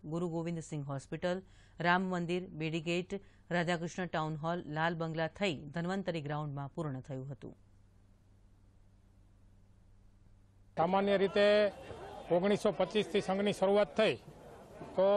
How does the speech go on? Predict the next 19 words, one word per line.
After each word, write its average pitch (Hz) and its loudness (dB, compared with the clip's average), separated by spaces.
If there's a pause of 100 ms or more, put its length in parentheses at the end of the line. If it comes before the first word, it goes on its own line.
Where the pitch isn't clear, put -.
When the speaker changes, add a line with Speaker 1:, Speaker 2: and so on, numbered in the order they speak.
Speaker 2:
સમાજની 202 2
અંદર 214 2
જે 208 4
ઉજવાતા 202 4 (240)
જે 190 6
ઉત્સવો 185 4
છે, 165 4 (680)
એમાંથી 190 2
છ - -12 (200)
ઉત્સવો 196 4 (600)
જે 175 4
સમાજમાં 196 2
સર્વસ્પર્શી, 190 2
સર્વવ્યાપી 190 4
છે, 185 0
એવા 180 4
પ્રકારના 190 2
સંઘે 180 2
છ - -2